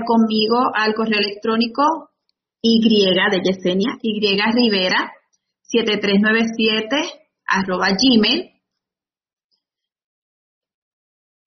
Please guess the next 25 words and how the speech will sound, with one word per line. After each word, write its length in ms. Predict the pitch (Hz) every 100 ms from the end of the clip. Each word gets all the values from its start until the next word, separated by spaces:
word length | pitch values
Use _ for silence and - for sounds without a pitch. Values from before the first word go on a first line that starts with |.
| -
Y 380 | 254 311 302
me 120 | 254 233
pueden 300 | 233 220 247
escribir, 480 | 277 - 277 285 302
con 200 | 269 247
gusto 340 | 214 220 220 262 262 -
lo 680 | 220 214 202 196 190 185 -
hacemos 360 | 190 190 180
lo 100 | 233
que 100 | 247
tengamos 320 | 226 196 175 185
que 80 | 214
hacer 200 | 220 214
para 160 | 208
hacerlo 320 | 202 214 208 226
llegar. 480 | 240 233 180 180 233 - - - _ _ - _ _
También 480 | 208 208 196 208 214
a 60 | 240
través 280 | 240 214 196
de 80 | 214
la 140 | 220
página 320 | 226 233 233
de 100 | 214
Buenas 360 | 202 202 196 190
Nuevas 540 | 196 202 226 285 392